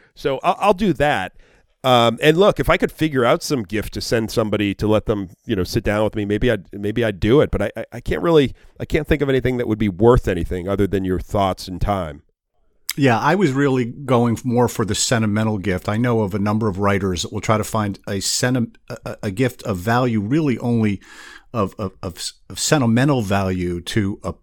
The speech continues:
Speaker 2: a potential subject that has really resonated and helped, um, get the access and has worked. And I was, I was, you know, it sounds to me that, that your typewritten notes, you know, um, do that for you. Very quickly, uh, Jeff, I wanna ask you about your,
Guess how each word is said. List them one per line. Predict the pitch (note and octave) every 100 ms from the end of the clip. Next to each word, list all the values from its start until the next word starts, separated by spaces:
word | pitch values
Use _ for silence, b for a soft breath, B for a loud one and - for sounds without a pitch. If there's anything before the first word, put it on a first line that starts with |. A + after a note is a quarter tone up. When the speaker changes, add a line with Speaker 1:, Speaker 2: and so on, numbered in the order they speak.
| _ -
Speaker 2:
a |
potential | E2+ F#2+ G#2 F#2
subject | F2 - C3+ G#2 F2+ D#2
that | F2+
has | G2+ F2
really | G#2 A2 G2
resonated | F2 A2 A2+ G2+ F2+ E2+ F2 F2
and | E2
helped, | D#2+ F2+ E2 - - B B B -
um, | G2 F2+ F2 E2+ F2 F2 _ - G2+
get | G2 -
the | E2+
access | F2 F2+ - E2 E2+ -
and | E2+
has | F2+
worked. | E2 G2 E2+ - F2
And | F2
I |
was, | F2 E2+ -
I | F#2+
was, | F2 -
you | A2+
know, | F#2
it | G#2 G#2
sounds | - C3 A#2+ -
to |
me | A2+ G#2
that, | F#2+
that | G2+ F#2+
your | G#2+ F#2+
typewritten | E2 G#2 G#2 E2+ F2+ F2 -
notes, | G#2 A#2 E2 - -
you | F2 G#2+
know, | E2+ D#2+ F2 -
um, | F2 E2
do | D2+ G2 G2
that | E2 C#2+ -
for | F#2
you. | D#2+ D#2+ B B B
Very | - F3
quickly, | F3 - F3 D#3+ A#2+ - C#3+
uh, | G#2+
Jeff, | A#2+ A2+ A2+
I |
wanna | A#2 A#2+
ask | B2 -
you | C3+
about | G#2+ G#2+ G#2+
your, | G#2+ G#2 G2+ G#2+